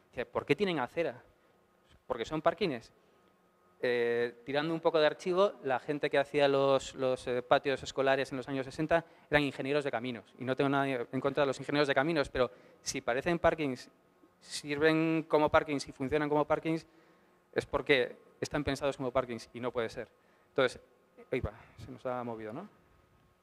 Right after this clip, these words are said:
Entonces, esa idea de,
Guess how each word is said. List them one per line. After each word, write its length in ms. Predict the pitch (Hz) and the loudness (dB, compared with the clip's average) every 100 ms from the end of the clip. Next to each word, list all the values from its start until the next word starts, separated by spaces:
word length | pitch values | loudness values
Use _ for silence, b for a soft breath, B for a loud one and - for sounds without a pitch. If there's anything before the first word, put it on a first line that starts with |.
| _ _ _ _ _ _ _ _ _ _ _ | _ _ _ _ _ _ _ _ _ _ _
Entonces, 500 | 131 147 143 123 - - | 2 2 2 -4 -6 -2
esa 260 | 131 156 | -2 0
idea 380 | 147 143 160 143 | 2 6 8 8
de, 260 | 127 127 | 4 0